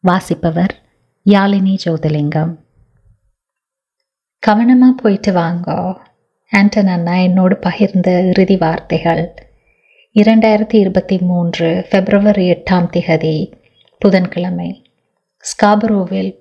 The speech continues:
பனியின்றி விடிந்த ஒரு குளிர்கால காலை. ஆண்டன் அண்ணா கடந்த சில மாதங்களாகவே உடல் நலிவுற்றிருந்தார். தொலைபேசியில் அவரை அழைப்பதற்கு முன்னர் கதைக்கு கேட்டு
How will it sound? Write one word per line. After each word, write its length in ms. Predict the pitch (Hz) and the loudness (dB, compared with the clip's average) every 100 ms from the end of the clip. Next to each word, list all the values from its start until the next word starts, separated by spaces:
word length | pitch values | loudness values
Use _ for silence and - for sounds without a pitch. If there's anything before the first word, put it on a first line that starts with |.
| - | -2
பனியின்றி 560 | 196 208 226 233 233 | 2 4 4 4 4
விடிந்த 420 | 208 185 185 175 | 2 0 0 0
ஒரு 280 | 185 175 170 | 2 2 2
குளிர்கால 680 | 170 175 175 - 175 170 160 | -2 -2 0 0 -2 0 -4
காலை. 680 | - 175 170 165 160 160 _ _ _ _ _ _ _ - | -6 -4 -2 -2 -4 -8 _ _ _ _ _ _ _ -4
ஆண்டன் 380 | 185 208 240 220 | 2 2 4 4
அண்ணா 240 | 196 185 | 2 0
கடந்த 440 | 185 185 180 196 214 | -2 0 2 2 2
சில 280 | 220 208 | 2 4
மாதங்களாகவே 960 | 226 185 180 190 185 175 170 - 170 175 | 6 4 0 0 0 0 0 -2 -2 -2
உடல் 340 | 175 170 196 | -2 0 2
நலிவுற்றிருந்தார். 1040 | 190 170 165 165 175 - 160 160 160 151 160 - _ _ _ _ _ _ _ | 2 2 0 -2 -6 -4 -2 -2 -4 -6 -8 -14 _ _ _ _ _ _ _
தொலைபேசியில் 760 | - 202 208 214 214 190 202 190 | 0 4 4 4 2 0 0 2
அவரை 260 | 175 180 180 | 2 2 2
அழைப்பதற்கு 600 | 165 170 202 180 175 175 | 2 2 2 0 0 -2
முன்னர் 560 | 165 156 160 165 - - | 0 0 0 -2 -6 -2
கதைக்கு 460 | 208 196 220 220 | 0 2 0 -2
கேட்டு 440 | 220 175 - - | -2 -4 -2 -4